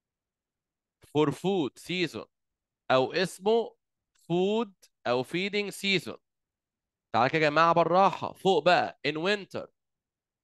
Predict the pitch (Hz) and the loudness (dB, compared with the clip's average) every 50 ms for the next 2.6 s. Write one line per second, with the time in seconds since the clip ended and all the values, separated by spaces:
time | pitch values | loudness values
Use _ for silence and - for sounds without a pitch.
0 | _ - 135 139 147 143 135 147 143 - - 202 214 196 202 196 185 170 156 160 | _ -8 -6 -6 -6 -6 -6 -8 -8 -6 -6 -6 -4 -2 -2 0 0 0 2 2
1 | 165 147 131 117 123 135 131 - 208 202 196 - 175 156 - - 170 180 151 120 | 2 2 2 0 -2 -6 0 2 2 2 2 0 -4 -10 -8 -2 0 0 0 0
2 | 113 - - 147 160 175 170 180 202 220 247 247 | -2 -2 -2 -2 -2 0 0 2 2 2 0 -4